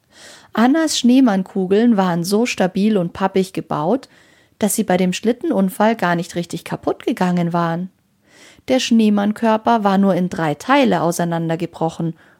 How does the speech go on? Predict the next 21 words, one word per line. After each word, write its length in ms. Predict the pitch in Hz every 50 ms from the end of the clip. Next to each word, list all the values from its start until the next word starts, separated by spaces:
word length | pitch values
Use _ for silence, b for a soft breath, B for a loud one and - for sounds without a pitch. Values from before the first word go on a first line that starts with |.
| b b _
und 200 | - 175 165 -
den 180 | 254 262 247
Berg 260 | - 196 175 160 - -
hinuntergekullert. 1080 | - 175 165 160 156 151 156 160 - 160 160 - - 170 156 147 151 156 - - - _ _ _ _ _ _ _ _ B B B B B B B B B B B B _ _
"Das 220 | - 196 180 -
ist 160 | 180 - - -
ja 140 | 185 170 -
unglaublich", 840 | - 220 220 202 - - 190 196 214 262 349 359 226 190 185 - -
sagte 360 | - 180 180 - - - -
Anna. 380 | 170 175 180 175 175 180 190 - _ _ b b b b b b b b b b
"Die 80 | - 202
Schneekugeln 840 | - - 220 226 262 339 339 - - 214 202 208 214 220 220 214
haben 240 | 196 196 190 190 185
beim 200 | 185 170 165 170
Runterrollen 720 | 180 185 208 233 262 - 254 233 208 202 208 202 208 208 196
den 140 | 185 185
ganzen 440 | 175 - 180 180 180 - - 170 165
Pappschnee 680 | - - - 214 - - - - - - 165 175 185
am 140 | 185 175 175
Boden 320 | - 180 175 170 170 165 180
mitgenommen 720 | 233 359 - - - 185 180 175 175 175 185 202 233 262